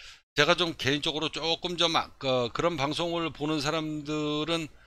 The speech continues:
아, 기술적 지표는 슈퍼개미가 얘기하니까 기술적 지표는 후행성 지표다라고 이-, 이해하는 거에 대해서 그런 인식을 갖게 되면, 야, 이게 참, 음, 투자자의,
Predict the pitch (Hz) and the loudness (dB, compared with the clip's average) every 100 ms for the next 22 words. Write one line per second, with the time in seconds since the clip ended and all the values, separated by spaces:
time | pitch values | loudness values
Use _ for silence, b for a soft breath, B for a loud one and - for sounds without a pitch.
0 | b 123 131 - 156 185 - 190 180 - | b 4 4 4 0 0 0 0 -2 0
1 | 180 185 175 143 143 110 156 180 185 185 | 2 4 2 2 0 -2 -2 0 2 2
2 | 175 170 170 143 135 143 143 139 - 156 | 2 4 4 6 2 4 2 2 0 -2
3 | - 131 156 - 147 - 151 156 143 156 | -2 -6 -4 -2 -4 -2 -2 -2 -2 -2
4 | 170 147 151 139 117 135 131 160 160 - | -2 -2 -4 -4 -6 -4 2 4 2 -6
5 | - - _ - 131 139 160 131 135 139 | -20 -20 _ 2 4 4 0 -2 -2 -4
6 | 151 120 156 170 160 147 175 170 151 147 | -6 -2 6 8 8 6 0 0 2 2
7 | 135 139 123 113 110 107 - 165 156 139 | 4 2 2 -2 -2 -4 -2 -2 0 0
8 | 143 151 160 113 110 151 123 117 143 123 | 0 -2 -2 0 0 0 0 0 2 2
9 | 127 135 90 71 - _ _ _ - B | 0 -2 -4 -10 -18 _ _ _ -10 B
10 | B B - 113 117 107 104 117 139 - | B B 2 4 4 2 0 -2 0 0
11 | 143 135 - _ _ - 120 113 110 107 | -2 -6 -14 _ _ -16 -14 -12 -14 -18
12 | _ _ _ _ _ _ _ _ _ _ | _ _ _ _ _ _ _ _ _ _
13 | _ - - 185 175 170 156 156 147 143 | _ -2 6 8 8 8 10 10 10 10
14 | 143 139 143 151 151 143 135 | 8 8 6 6 6 6 4